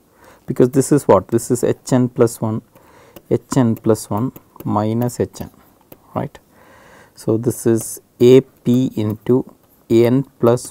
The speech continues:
one raised to p up to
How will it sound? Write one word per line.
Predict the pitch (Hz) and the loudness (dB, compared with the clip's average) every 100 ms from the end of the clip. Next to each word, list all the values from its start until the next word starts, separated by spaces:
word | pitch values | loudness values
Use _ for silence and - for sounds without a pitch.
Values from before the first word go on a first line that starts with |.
| - | -4
one | 101 98 127 - - | -4 -2 -6 -12 -10
raised | 113 104 104 107 - | -2 2 0 -2 -12
to | - | -16
p | _ - 104 - _ _ - - - _ - | _ -10 -8 -10 _ _ -20 -20 -20 _ -12
up | - _ - | -12 _ -8
to | 113 113 113 - | -6 -6 -8 -10